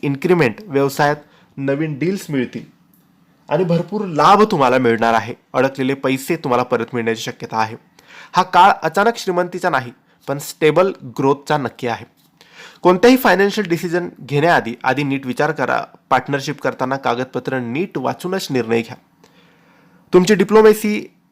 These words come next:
आणि कम्युनिकेशन स्किल तुम्हाला पुढे नेईल. नवीन जॉब ऑपॉर्च्युनिटी, इंटरव्ह्यूमध्ये यश, क्रिएटिव्ह फील्डमध्ये प्रगती, बिझनेस कोलॅबोरेशन. लोक तुमच्यावर विश्वास ठेवतील, पण तुम्ही स्वतःवर विश्वास ठेवणं जास्त महत्त्वाचं आहे. तूळ राशीचे लोक नात्यांना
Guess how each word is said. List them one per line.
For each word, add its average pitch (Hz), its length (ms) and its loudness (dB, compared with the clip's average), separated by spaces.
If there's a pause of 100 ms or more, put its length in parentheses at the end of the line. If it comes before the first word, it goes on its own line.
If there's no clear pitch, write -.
आणि 151 140 0
कम्युनिकेशन 165 540 0
स्किल 147 460 -4
तुम्हाला 135 200 2
पुढे 139 260 -2
नेईल. 110 380 -10 (180)
नवीन 151 300 2
जॉब 147 200 6 (100)
ऑपॉर्च्युनिटी, 139 760 -2
इंटरव्ह्यूमध्ये 139 720 -2
यश, 120 320 0
क्रिएटिव्ह 135 340 0
फील्डमध्ये 131 380 -2
प्रगती, 127 460 -2
बिझनेस 135 520 0
कोलॅबोरेशन. 131 640 2 (420)
लोक 160 240 2
तुमच्यावर 196 300 0
विश्वास 202 400 -2
ठेवतील, 120 280 -4 (320)
पण 156 60 0
तुम्ही 180 240 2
स्वतःवर 180 520 2
विश्वास 180 380 -2
ठेवणं 151 240 -4
जास्त 143 300 -4
महत्त्वाचं 135 440 -8
आहे. 110 200 -6 (960)
तूळ 214 160 10
राशीचे 202 360 4
लोक 165 220 2
नात्यांना 160 440 0